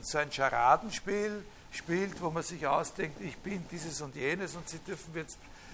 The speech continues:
ja, nein, beantwortbare Fragen stellen, um drauf zu kommen, was ich mir ausgedacht habe, was ich bin, dann kann ich natürlich auch was sehr, was,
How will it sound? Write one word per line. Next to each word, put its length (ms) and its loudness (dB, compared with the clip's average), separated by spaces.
ja, 200 4
nein, 360 0
beantwortbare 840 4
Fragen 480 2
stellen, 460 -6
um 200 -8
drauf 280 0
zu 120 -6
kommen, 280 -2
was 160 0
ich 80 -6
mir 120 4
ausgedacht 400 2
habe, 80 2
was 120 2
ich 80 -4
bin, 120 -4
dann 140 0
kann 180 8
ich 100 2
natürlich 440 2
auch 220 12
was 160 2
sehr, 260 8
was, 180 8